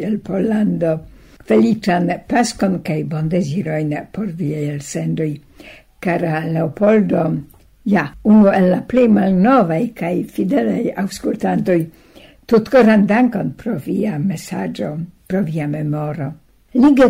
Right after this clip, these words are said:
kun la jubileo rilata arkivaĵo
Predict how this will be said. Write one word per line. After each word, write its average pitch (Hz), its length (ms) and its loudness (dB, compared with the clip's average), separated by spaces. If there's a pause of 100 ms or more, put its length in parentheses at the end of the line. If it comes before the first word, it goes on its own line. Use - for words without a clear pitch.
kun 196 240 6
la 175 200 4
jubileo 180 640 2
rilata 175 560 0
arkivaĵo 160 840 0